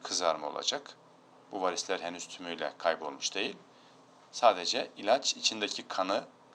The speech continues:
ittiği için kaybolmuş görülüyor. İlacın iyi dağılımını sağlıyoruz.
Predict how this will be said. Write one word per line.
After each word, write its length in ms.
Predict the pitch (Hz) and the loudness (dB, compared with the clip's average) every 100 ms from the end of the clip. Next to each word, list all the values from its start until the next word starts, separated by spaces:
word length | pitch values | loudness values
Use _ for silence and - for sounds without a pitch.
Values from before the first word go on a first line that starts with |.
| - - - | -20 -20 -14
ittiği 380 | - - 90 | -14 -8 -8
için 380 | 78 - 117 214 - - - - | -2 0 0 -2 -14 -20 -20 0
kaybolmuş 520 | 98 87 78 71 - | 2 4 0 -4 -8
görülüyor. 540 | 80 73 78 - - - - - - - - - - - - - - - - - - - - - - - - - | -8 -8 -6 -2 -4 -4 -20 -20 -20 -20 -20 -20 -20 -20 -20 -20 -20 -20 -20 -20 -20 -20 -20 -20 -20 -20 -20 -14
İlacın 320 | - 113 104 101 | -2 0 0 -4
iyi 200 | 90 85 | -6 0
dağılımını 420 | 82 76 71 73 | 2 2 0 -6
sağlıyoruz. 880 | - 76 71 71 90 156 - - | -4 -2 -4 -6 -4 -4 -6 -8